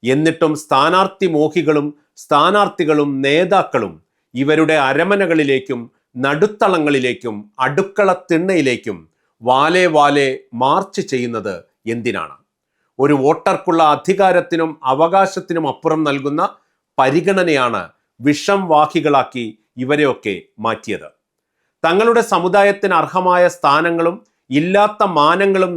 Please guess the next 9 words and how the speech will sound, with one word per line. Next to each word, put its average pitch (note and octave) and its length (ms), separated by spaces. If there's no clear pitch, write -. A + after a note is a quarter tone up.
നൽകിയില്ലെങ്കിൽ D3+ 640
മൂക്കിൽ G#3 540
വലിച്ചു E3 380
കയറ്റും D3 380
എന്നുള്ള D3 240
ഭീഷണികൾ F3 640
ഊതിവിടുന്ന E3+ 640
സമുദായ D#3+ 380
നേതാക്കൾ A#2 420